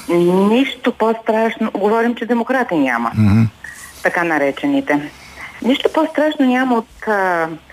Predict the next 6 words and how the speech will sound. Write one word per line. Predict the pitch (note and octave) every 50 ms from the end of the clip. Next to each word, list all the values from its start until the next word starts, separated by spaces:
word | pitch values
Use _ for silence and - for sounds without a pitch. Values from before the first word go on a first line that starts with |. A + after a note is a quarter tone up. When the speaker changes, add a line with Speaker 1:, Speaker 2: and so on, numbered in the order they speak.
| - - - - -
Speaker 1:
усещането | - F#3+ - - A#3 C4 C4 C4 - B3+ A#3+ A3 G#3 G3 F#3+ F3
за | E3 E3 D#3+ -
създаване | E3 D#3 D3+ G3 G#3 A3 A3+ G#3+ G3 F3+
на | F3 F3
политическа | - - E3+ E3 E3 - G3+ G3+ - - - - - F3
полиция. | - - E3 E3+ F3+ F#3 - - - - B2 A2